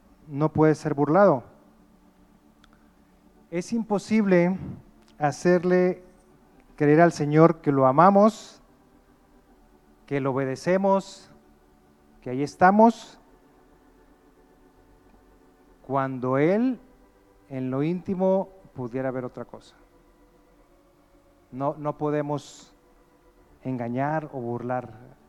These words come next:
al Señor. Gálatas seis siete dice, "No os engañéis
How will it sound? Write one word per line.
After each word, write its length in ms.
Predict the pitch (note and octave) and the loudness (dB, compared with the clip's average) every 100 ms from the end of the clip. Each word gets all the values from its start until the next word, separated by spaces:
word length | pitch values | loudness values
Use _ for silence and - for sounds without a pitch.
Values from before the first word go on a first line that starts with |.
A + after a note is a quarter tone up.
| _ _ _ _ | _ _ _ _
al 120 | C3 B2 | -14 -14
Señor. 380 | C3 C3+ A3+ - _ _ _ _ | -10 -4 -4 -4 _ _ _ _
Gálatas 600 | B2+ D3 E3+ F3+ F#3 - - | 0 2 2 4 2 2 -18
seis 440 | - - D#3 E3 | -6 4 6 6
siete 600 | - F#3 F#3 F#3 C#3+ D3+ - - _ _ _ _ _ _ _ _ _ _ _ _ _ _ _ _ _ _ | 4 6 6 6 2 2 -4 -20 _ _ _ _ _ _ _ _ _ _ _ _ _ _ _ _ _ _
dice, 420 | B2 D#3+ - B2 G#2 - - - - _ _ _ _ _ _ _ _ _ _ _ _ _ _ _ _ _ _ _ _ _ - | -6 -6 -6 -12 -14 -20 -20 -20 -20 _ _ _ _ _ _ _ _ _ _ _ _ _ _ _ _ _ _ _ _ _ -12
"No 320 | C#3 D#3+ G#3+ | -2 6 6
os 160 | A3+ G3+ | 6 0
engañéis 960 | F3+ D#3+ D#3+ G#3 B3 - - - - | 0 0 2 2 2 -2 -14 -20 -20